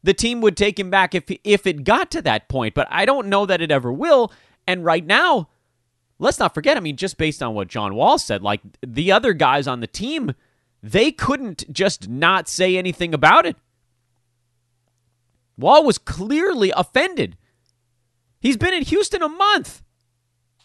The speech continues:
It's like, "I've been here a month, dude. Seriously? You're not gonna give us even a month?" To try to figure some of this stuff out? Not even gonna give us a month?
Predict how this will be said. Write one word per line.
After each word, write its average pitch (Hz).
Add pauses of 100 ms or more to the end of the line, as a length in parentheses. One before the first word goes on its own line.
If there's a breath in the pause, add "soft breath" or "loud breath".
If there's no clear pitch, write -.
(1700)
It's -
like, 370
"I've -
been 403
here 370
a 370
month, 370
dude. 269 (480)
Seriously? 359 (840)
You're 233
not 269
gonna 220
give 233
us 247
even 208 (120)
a 113
month?" 92 (680)
To -
try -
to 220
figure 233
some 233
of 233
this 233
stuff -
out? 220 (1080)
Not 254
even 247
gonna 175
give 196
us 208
a 101
month? 123